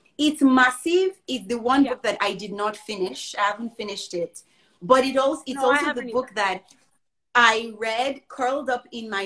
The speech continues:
Speaker 1: reading chair with a blanket and just got lost in it. So if you're thinking a kind of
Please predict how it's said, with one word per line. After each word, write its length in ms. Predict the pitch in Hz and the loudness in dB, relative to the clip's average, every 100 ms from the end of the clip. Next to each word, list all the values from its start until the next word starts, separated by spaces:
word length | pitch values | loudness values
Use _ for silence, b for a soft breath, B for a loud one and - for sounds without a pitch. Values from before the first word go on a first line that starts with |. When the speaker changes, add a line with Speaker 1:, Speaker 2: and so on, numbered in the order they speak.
| 196 | -6
Speaker 1:
reading 340 | 226 233 240 240 | -10 -8 -6 -6
chair 560 | - 180 175 202 262 _ _ _ _ | -4 -4 -2 -4 -8 _ _ _ _
with 140 | 240 233 | -2 -2
a 100 | 175 | 0
blanket 680 | 214 196 202 277 269 - - - _ - | 4 4 2 -2 -2 -2 -14 -20 _ -6
and 180 | 226 220 | -4 0
just 220 | 240 233 | -2 -2
got 180 | 180 220 | -4 -6
lost 420 | 196 180 175 - 165 | -2 -4 -4 -10 -10
in 120 | 156 | -10
it. 160 | - - - | -12 -18 -10
So 180 | - 254 | 2 4
if 180 | 262 247 | 4 4
you're 200 | 254 247 | 4 6
thinking 680 | 349 359 349 359 320 320 - _ _ _ - 233 | 6 6 8 6 6 6 2 _ _ _ -16 -10
a 80 | |
kind 180 | 285 302 | 0 2
of 140 | 269 | 0